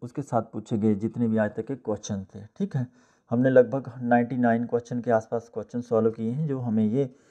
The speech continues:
दिशा देते हैं कि हमने अब इस यूनिट में क्या पढ़ना है, क्या नहीं पढ़ना है, ठीक है। यूनिट की तैयारी मैं आपको डीपली कराऊंगा,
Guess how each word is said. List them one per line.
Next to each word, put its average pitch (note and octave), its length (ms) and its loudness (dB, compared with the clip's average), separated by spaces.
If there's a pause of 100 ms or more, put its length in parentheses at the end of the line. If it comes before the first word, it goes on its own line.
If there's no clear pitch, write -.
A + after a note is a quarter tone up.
(400)
दिशा B2+ 380 4
देते A2 300 0
हैं A2 180 -2
कि A#2+ 120 -8
हमने A2 340 0
अब A2+ 160 0
इस A#2+ 220 -6
यूनिट G#2+ 260 0
में D#3 180 0 (120)
क्या G2+ 160 0
पढ़ना F#2 340 -14
है, F#2 140 -16 (100)
क्या A2 120 -2
नहीं F#2+ 220 -8
पढ़ना F2+ 280 -20
है, F2+ 120 -20 (120)
ठीक G#3+ 200 -8
है। C3 80 -10 (640)
यूनिट C#3+ 240 6
की D#3+ 140 2
तैयारी A#2 280 4
मैं A#2+ 100 4
आपको A#2 220 -2 (500)
डीपली C3+ 460 0
कराऊंगा, F#2+ 360 -6